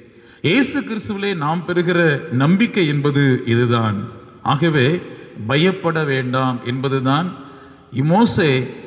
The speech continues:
இஸ்ரேல் மக்களுக்கு சொன்ன செய்தி. இன்று நமக்கும் எதிரிகள் கடந்து வரலாம்,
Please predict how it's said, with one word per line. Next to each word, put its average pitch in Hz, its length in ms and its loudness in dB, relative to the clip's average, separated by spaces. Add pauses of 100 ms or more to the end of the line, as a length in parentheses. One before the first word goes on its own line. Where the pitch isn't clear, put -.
(140)
இஸ்ரேல் 190 460 2
மக்களுக்கு 160 320 -2
சொன்ன 131 460 0
செய்தி. 117 520 0 (560)
இன்று 151 420 2 (460)
நமக்கும் 151 600 2 (460)
எதிரிகள் 185 520 2 (340)
கடந்து 160 320 -2
வரலாம், 147 500 0